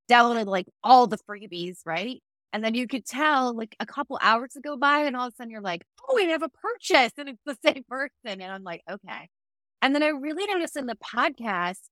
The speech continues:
where, so that first episode would come out for the, like, on, would drop for the week. But then when I would go back and look at stats,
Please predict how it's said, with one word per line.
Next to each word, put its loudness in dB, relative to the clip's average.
where, 4
so -8
that 2
first -4
episode -6
would -8
come -6
out 0
for -12
the, -8
like, -12
on, -12
would -10
drop 2
for -12
the -12
week. -2
But -4
then 6
when 4
I 4
would -4
go 0
back 4
and -2
look -4
at -6
stats, 0